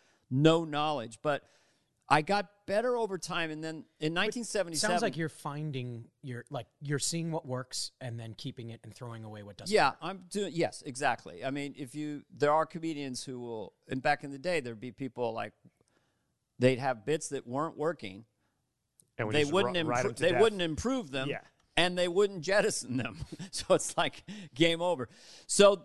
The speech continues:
Speaker 1: there's a stand-up comedy competition that still goes on to this day, but it was huge in San Francisco in the seventies.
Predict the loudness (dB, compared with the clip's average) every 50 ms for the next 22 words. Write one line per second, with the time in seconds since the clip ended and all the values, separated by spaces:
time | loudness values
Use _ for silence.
0 | -6 -4 -2 -2 -2 -2 -4 -4 -6 -2 0 2 2 2 2 0 -2 -2 -6 -6
1 | -6 -6 -6 -6 -8 -6 -6 -6 -6 -8 -8 -8 -6 -6 -6 -6 -6 -8 -8 -6
2 | -6 -8 -4 -2 -2 -2 0 0 0 0 0 -2 -4 -4 -6 -6 -8 -8 -8 -8
3 | -6 -4 -2 -2 -2 -4 -6 -8 -8 -6 -8 -8 -8 -8 -12 -12 -10 -10 -8 -4
4 | -2 -4 -4 -4 -8 -10 -8 -8 -8 -8 -10 -10 -10 -8 -8 -8 -8 -8 -8 -10
5 | -10 -10 -12 -12 -10 -10 -8 -8 -8 -10 -12 -18 -20 -18 -18 -18 -18